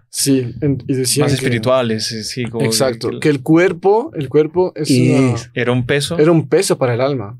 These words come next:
Speaker 2: Exactamente.
Speaker 1: Entonces que
Speaker 2: Y que no es así, o sea, el,
Speaker 1: No,
Speaker 2: el
Speaker 1: claro que no.
Speaker 2: hombre es constituido de
Speaker 1: Cuerpo y
Speaker 2: cuerpo
Speaker 1: alma, ¿no?
Speaker 2: y alma, y bueno,
Speaker 1: Sí.
Speaker 2: y el espíritu, sí, ya no
Speaker 1: Y
Speaker 2: está.
Speaker 1: que como ellos son los puros, tienen que olvidarse del cuerpo y vivir solo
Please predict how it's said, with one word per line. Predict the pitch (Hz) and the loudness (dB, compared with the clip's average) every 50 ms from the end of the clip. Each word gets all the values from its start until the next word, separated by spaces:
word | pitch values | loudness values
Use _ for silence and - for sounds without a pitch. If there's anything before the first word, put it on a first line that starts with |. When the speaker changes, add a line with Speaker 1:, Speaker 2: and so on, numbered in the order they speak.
| 135 | -14
Speaker 2:
Exactamente. | 117 110 110 107 110 - 123 117 113 123 | -14 -14 -14 -14 -14 -14 -14 -12 -10 -8
Speaker 1:
Entonces | 123 123 135 131 143 139 135 - | -6 -6 -6 -6 -4 -4 -6 -4
que | - - 135 127 123 120 | -2 2 2 2 4 2
Speaker 2:
Y | |
que | 120 113 | 0 0
no | 110 107 | -2 -2
es | 107 107 | -4 -4
así, | 107 - - 180 | -6 -4 -4 -4
o | 143 | -2
sea, | 139 123 113 | -2 -2 -4
el, | 110 | -2
Speaker 1:
No, | 135 139 143 | 0 0 0
Speaker 2:
el | 135 | -2
Speaker 1:
claro | - 107 - 123 123 120 | -4 -6 -2 -2 0 2
que | 113 | 2
no. | 117 | 2
Speaker 2:
hombre | 131 160 - 143 147 | 2 2 2 2 2
es | 147 143 | 0 0
constituido | - 175 147 - 170 147 151 156 147 143 143 156 | -4 -6 -6 -6 -6 -4 -2 0 2 2 2 2
de | 160 151 131 | 2 2 0
Speaker 1:
Cuerpo | 123 - 135 127 127 135 147 | 0 0 2 2 4 4 4
y | 143 | 4
Speaker 2:
cuerpo | 143 156 165 175 160 | 4 4 4 2 2
Speaker 1:
alma, | 143 | 0
¿no? | 143 156 170 185 196 | 0 -2 -2 -2 -2
Speaker 2:
y | 151 139 | 0 2
alma, | 127 131 131 139 151 165 190 240 233 180 | 2 2 2 0 -2 -4 -6 -6 -8 -14
y | 127 120 | -14 -12
bueno, | 120 127 139 | -8 -6 -6
Speaker 1:
Sí. | 139 | -6
Speaker 2:
y | 110 | -6
el | 104 | -6
espíritu, | 107 - - 131 131 139 143 151 180 202 214 | -8 -8 -8 -6 -6 -4 -6 -8 -10 -12 -14
sí, | - - 143 143 - - 135 | -14 -16 -18 -18 -16 -16 -16
ya | 135 | -14
no | 127 | -14
Speaker 1:
Y | 127 123 | -14 -10
Speaker 2:
está. | - - 139 | -4 -2 -2
Speaker 1:
que | 139 | 0
como | 127 139 151 156 | 2 4 4 4
ellos | 165 160 | 4 4
son | 170 175 | 4 4
los | 175 165 156 - | 4 4 2 0
puros, | - 156 165 180 185 180 170 | 0 4 4 4 4 4 2
tienen | - 175 175 160 | 2 0 0 2
que | - | 0
olvidarse | 156 143 139 139 147 160 165 165 165 | 0 0 2 2 2 2 0 -2 -4
del | 156 151 | -4 -4
cuerpo | - 151 156 165 160 170 | 0 0 0 0 0 -2
y | 151 | -4
vivir | 139 143 135 | -4 -4 -6
solo | - - 139 143 135 | -6 -6 -6 -8 -8